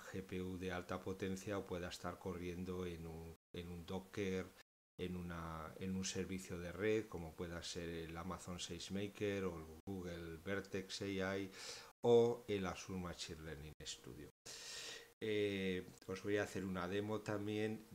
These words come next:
de, de cómo se haría esto en Google Colab y, y, y qué es la, y bueno, cómo se llama la tool. La tool en, en concreto es N G R O K.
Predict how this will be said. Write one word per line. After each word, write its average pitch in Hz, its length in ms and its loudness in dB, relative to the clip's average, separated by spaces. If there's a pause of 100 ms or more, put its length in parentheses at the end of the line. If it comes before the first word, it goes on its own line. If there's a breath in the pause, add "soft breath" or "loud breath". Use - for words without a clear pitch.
de, 87 580 -2
de 92 160 -4
cómo 92 460 2
se 90 240 0
haría 90 380 0
esto 90 360 -2
en 87 120 -4
Google 104 380 2
Colab 110 440 2 (420)
y, 95 280 0 (960)
y, 90 440 -4 (160)
y - 100 -2 (100)
qué 92 140 2
es - 160 -2
la, 78 280 -6
y 95 200 -4
bueno, 82 300 -2
cómo 87 200 -6
se - 100 -6
llama 78 220 -8
la 76 160 -10
tool. - 240 -12
La 95 160 -2
tool 117 220 2
en, 117 260 2
en 110 160 0
concreto 110 500 0
es - 240 2
N 95 220 0
G 95 460 -2 (100)
R 90 300 -4
O 82 720 -6
K. 76 200 -4